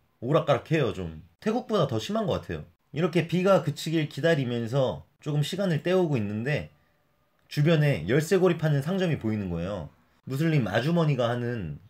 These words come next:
열쇠고리 샵인데 여기 괜찮은 게 있는 것 같아서 하나 구입을 했어요. 근데 손수 수제작을 하시더라고요. 글씨를 직접 써주세요. 그래서 저는 이제 태국의 단어인 사바이 사바이, 아, 모든 것이 평안하다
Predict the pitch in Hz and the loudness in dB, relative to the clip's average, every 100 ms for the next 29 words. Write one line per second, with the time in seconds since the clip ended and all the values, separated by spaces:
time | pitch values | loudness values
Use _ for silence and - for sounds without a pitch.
0 | - 135 139 135 123 123 110 107 123 98 | -2 -2 0 0 0 -2 -4 -6 -6 -8
1 | - - - 143 151 143 156 180 175 135 | -12 -20 -12 -2 -2 2 2 2 0 0
2 | 107 135 120 110 101 113 113 78 - 165 | -2 0 -2 -2 -4 -4 -6 -8 -8 0
3 | 147 - - _ - 151 120 156 - 98 | 0 0 -8 _ -2 0 2 0 -2 -4
4 | 71 - _ _ - 127 220 233 190 165 | -6 -12 _ _ -6 -4 0 0 0 -4
5 | 226 233 185 131 117 143 165 139 92 85 | -4 0 0 0 0 -2 -4 -4 -4 -4
6 | 87 78 _ - 156 170 170 160 - 156 | -6 -10 _ -4 -2 2 2 2 0 -4
7 | 147 180 160 160 113 95 73 - _ - | -2 -2 0 -4 -4 -6 -8 -12 _ -6
8 | 127 135 175 123 123 120 95 95 - 202 | -4 -2 -2 -2 -2 -4 -4 -4 -2 0
9 | 190 131 82 - _ 117 123 135 196 208 | 0 0 -4 -10 _ -6 -2 -2 -4 -8
10 | _ _ - 156 165 165 143 127 101 90 | _ _ 0 2 4 2 0 -2 -2 -6
11 | - _ 107 123 123 156 165 147 143 - | -10 _ -8 -6 -2 0 0 -2 -4 -2
12 | 185 180 135 95 95 | 0 2 0 -2 -6